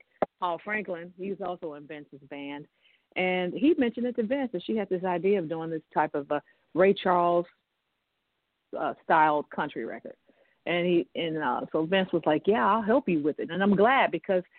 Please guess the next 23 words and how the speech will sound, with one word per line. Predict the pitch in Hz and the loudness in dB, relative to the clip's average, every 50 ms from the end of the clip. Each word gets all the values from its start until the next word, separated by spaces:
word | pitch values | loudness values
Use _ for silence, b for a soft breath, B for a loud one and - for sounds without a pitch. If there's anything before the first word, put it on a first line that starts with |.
| b b b b b b _ _ | b b b b b b _ _
he's | - 294 320 302 | 2 2 4 4
like | 294 262 247 196 | 2 2 2 0
a | 220 196 180 160 151 | 0 -2 -2 -2 -4
music | 180 208 240 226 233 226 | -4 -4 -4 -2 -4 -4
historian. | - 202 - - - 226 214 208 208 190 160 135 117 - - _ _ _ | -6 -8 -10 -6 -4 -2 0 0 0 0 -2 -4 -8 -12 -18 _ _ _
And | - 95 180 190 185 180 - | -18 -14 -12 -10 -10 -4 0
I | - 247 285 | 2 4 6
knew | 285 254 247 233 220 | 6 6 6 6 6
I | 208 202 | 6 4
didn't | 196 185 165 | 4 2 0
know | 170 170 170 165 | -2 -4 -4 -2
that | 160 175 170 - 135 | -2 -2 -2 -2 -4
many | 151 143 139 135 | -8 -10 -12 -12
country | 139 160 135 131 - 127 123 - | -12 -14 -16 -16 -16 -18 -18 -14
songs, | 139 127 139 147 - | -14 -14 -14 -14 -14
not | - 156 165 | -12 -10 -8
enough | 160 151 147 139 | -6 -6 -6 -4
to | - 151 | -2 -2
really | 151 151 151 147 | -2 0 -2 -2
make | 139 135 139 | -2 -4 -4
a | - - - - _ 170 | -6 -8 -12 -12 _ -2
great | - 180 196 185 - - | 2 4 4 4 2 0
project. | - 170 151 147 143 156 139 107 | -2 -2 -2 -2 -4 -6 -6 -6